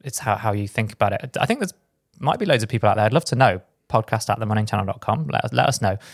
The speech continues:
whether you've, anyone's been kind of worried about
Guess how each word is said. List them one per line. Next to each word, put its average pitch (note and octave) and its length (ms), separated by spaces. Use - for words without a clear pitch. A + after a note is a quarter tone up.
whether B2+ 200
you've, B2 180
anyone's B2 320
been A#2+ 220
kind A#2 180
of A2 180
worried B2+ 360
about C3+ 360